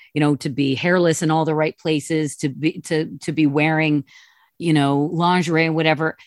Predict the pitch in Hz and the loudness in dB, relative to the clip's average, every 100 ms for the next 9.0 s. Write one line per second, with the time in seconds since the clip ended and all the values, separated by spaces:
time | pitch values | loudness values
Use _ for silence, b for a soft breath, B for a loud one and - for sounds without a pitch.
0 | b - 170 170 175 175 175 - 156 170 | b 0 0 2 2 4 2 0 0 0
1 | 170 - 170 160 160 156 151 147 147 143 | 0 -4 -6 -4 -2 0 2 0 0 0
2 | 139 160 143 143 127 - - 143 151 165 | 0 0 2 0 -4 -16 -12 -4 0 2
3 | 160 147 131 175 190 156 135 - 147 147 | 2 2 0 2 4 2 -2 -2 0 2
4 | 139 - 131 127 120 - 151 143 156 - | 0 0 0 0 -2 -2 -2 0 -4 -2
5 | 143 156 180 131 - - _ _ - 143 | 0 2 0 -2 -6 -20 _ _ -8 -6
6 | 131 151 143 - 160 165 151 151 131 139 | 0 2 2 -2 -2 0 0 -4 -6 -6
7 | 139 151 - 143 139 - 214 185 - 160 | -4 -4 -2 -4 -2 0 0 0 -4 -4
8 | 165 143 - 151 - 147 131 b 208 202 | -6 -6 -2 -2 0 -2 -2 b 2 2